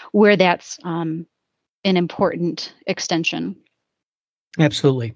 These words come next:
Speaker 2: Let's close with Tesla. Tesla's been included over the last couple of years in J D Power's various studies,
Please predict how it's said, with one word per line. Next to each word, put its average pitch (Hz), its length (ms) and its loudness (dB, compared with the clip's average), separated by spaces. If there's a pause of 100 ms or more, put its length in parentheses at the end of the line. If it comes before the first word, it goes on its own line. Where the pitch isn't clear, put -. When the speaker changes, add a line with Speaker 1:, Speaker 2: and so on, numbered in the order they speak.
Speaker 2:
Let's 170 340 4
close 196 720 4
with 151 540 -2 (120)
Tesla. 151 640 -8 (760)
Tesla's 151 340 -2
been 165 160 2
included 165 600 0
over 135 160 2
the 135 100 -4
last 135 220 -4
couple 160 240 -2
of 156 40 0
years 147 400 2
in 135 380 0
J 135 160 -2
D 131 120 -2
Power's 127 320 -2
various 131 420 -2
studies, 127 580 0